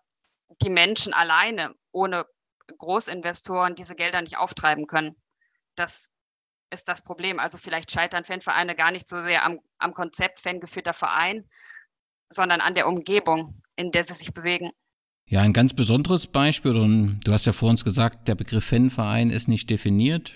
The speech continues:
Speaker 2: Du hast auch Fortuna Köln etwas näher, äh, beleuchtet. Nun war es ja dort so, dass, ähm, mit so einer, ich glaub, zusammen mit so einer Online-Plattform, also auf jeden Fall hat man dort, äh, ähm, intensiv kommuniziert, dass, ähm,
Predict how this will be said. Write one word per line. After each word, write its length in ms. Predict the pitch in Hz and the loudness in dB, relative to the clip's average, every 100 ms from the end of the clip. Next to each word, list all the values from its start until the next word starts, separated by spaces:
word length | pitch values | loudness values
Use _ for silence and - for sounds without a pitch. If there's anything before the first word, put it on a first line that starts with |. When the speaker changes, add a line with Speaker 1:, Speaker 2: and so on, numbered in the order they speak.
| - | -6
Speaker 2:
Du 160 | 101 | -2
hast 200 | 107 - | -2 -2
auch 240 | 107 104 - | -4 -6 -6
Fortuna 460 | - 98 - 113 | -6 -4 2 2
Köln 320 | 101 110 131 143 | 2 0 2 0
etwas 300 | - 131 135 | 0 -2 2
näher, 420 | 139 135 131 - | 4 4 2 0
äh, 100 | 120 | 0
beleuchtet. 720 | 117 120 120 135 - 139 - - - - - - - | 2 2 4 2 0 -4 -4 -12 -20 -16 -16 -14 2
Nun 160 | 113 107 | 4 6
war 100 | 123 | 4
es 80 | |
ja 80 | 117 | 4
dort 240 | 110 135 - | 2 0 2
so, 220 | 139 131 | 2 2
dass, 600 | 127 120 - - - - | 2 0 0 -2 -2 -2
ähm, 540 | 101 110 110 107 107 107 _ | 0 2 2 2 2 -4 _
mit 220 | 113 107 | -2 -2
so 100 | - | 2
einer, 260 | 110 107 98 | 2 2 0
ich 80 | - | -2
glaub, 260 | 104 - | -2 -2
zusammen 240 | - 107 110 | -2 2 2
mit 100 | 104 | 4
so 100 | 107 | 2
einer 140 | 101 | 2
Online-Plattform, 840 | 123 139 135 127 127 - - 127 120 | 2 4 2 2 -2 -4 -2 2 2
also 180 | 113 117 | 2 0
auf 100 | 131 | 4
jeden 160 | 139 | 4
Fall 160 | 131 120 | 4 4
hat 160 | 120 123 | 4 4
man 180 | 117 | 4
dort, 260 | 120 120 - - - - - - - - | 4 0 -2 -18 -20 -20 -20 -20 -18 -12
äh, 100 | - | -6
ähm, 1040 | - 113 110 107 - 110 107 107 110 113 - | -2 0 0 0 -2 -2 0 0 -2 -6 0
intensiv 560 | 131 135 123 - 123 - | 2 4 4 4 2 2
kommuniziert, 720 | 117 113 110 - - 131 113 | 4 6 4 2 2 2 0
dass, 240 | 107 - | -2 -2
ähm, 580 | - - 110 104 104 | -2 -2 0 2 4